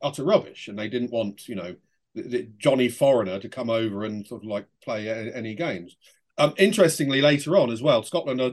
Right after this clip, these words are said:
very, very dominant, especially at Wembley as well. Um, England do win in nineteen thirty-four, but then, um, they don't. They go on a run of, um, uh, not winning again since, till nineteen fifty-five at Wembley against Scotland. Uh, uh,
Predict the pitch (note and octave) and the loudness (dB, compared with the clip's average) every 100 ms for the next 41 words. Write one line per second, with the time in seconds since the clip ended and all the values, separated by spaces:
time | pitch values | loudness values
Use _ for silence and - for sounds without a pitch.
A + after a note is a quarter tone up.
0 | C3 D3+ F3+ C#3 B2 A2+ C3 D3+ G#2 G2 | -4 -2 0 2 2 0 0 0 0 -8
1 | - F#3 E3+ C#3+ D3+ F3 C3+ G2+ G2+ C3 | -6 -4 -4 0 0 0 -4 -8 -6 -2
2 | A#2 F#2+ - _ _ _ _ C#3 C#3 E3 | -2 -2 -8 _ _ _ _ 2 4 4
3 | G3+ F3+ F#3+ F3+ F3 D#3+ D#3+ D3 D3 - | 4 6 6 6 4 4 2 0 -4 -2
4 | D3 C3 - E3+ A2 G#2+ D3 - C#3 D3+ | -2 -2 0 2 0 2 0 0 -2 0
5 | D3 D3 C#3 C#3 C#3 C#3 C#3+ C#3+ D3 E3+ | 2 -2 -2 -2 -2 -6 -2 -2 2 2
6 | E3+ C#3 C3+ E3+ B2 C3 D3+ G#2 G#2+ - | 2 -2 0 0 0 2 2 2 -4 -6
7 | A#2+ A#2 G#2+ - A#2+ A#2 A#2 A2 G#2+ _ | -4 -4 -4 -4 -2 0 -2 -8 -12 _
8 | _ _ _ _ _ _ _ _ _ _ | _ _ _ _ _ _ _ _ _ _
9 | _ _ - C#3 D#3 F#3 C#3+ E3+ F3 B2+ | _ _ 2 2 4 2 4 4 4 2
10 | B2 E3 F#2+ G#2+ B2 D#3+ C3 - - E3 | 2 4 4 0 -6 -8 -10 -12 -6 -2
11 | C#3 D#3 D#3+ E3 D3 E3 D3 C#3+ E3+ D#3 | 2 2 0 -2 -2 -2 -2 -2 2 2
12 | G#2+ B2+ C#3+ A#2+ G#2 G2+ A#2 - - - | 2 -2 -2 -2 -4 -6 -8 -4 -4 -4
13 | F2 G2 A2 - E2+ _ - - - A#2+ | -12 -14 -12 -12 -14 _ -20 -16 -10 -10